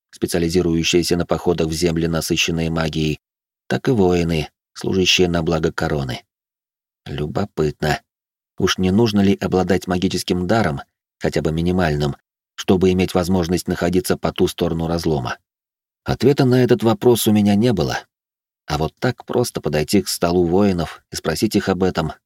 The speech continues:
по крайней мере, некультурно. Можно, конечно, было спросить об этом у Фредерика,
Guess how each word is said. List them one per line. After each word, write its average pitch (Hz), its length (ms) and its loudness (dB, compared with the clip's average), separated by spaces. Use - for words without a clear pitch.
по - 100 -6
крайней 120 360 2
мере, 104 280 4
некультурно. 80 840 -2
Можно, 120 340 2
конечно, 107 420 2
было 101 220 6
спросить 92 420 0
об 92 140 0
этом 90 260 0
у 92 100 0
Фредерика, 87 640 -2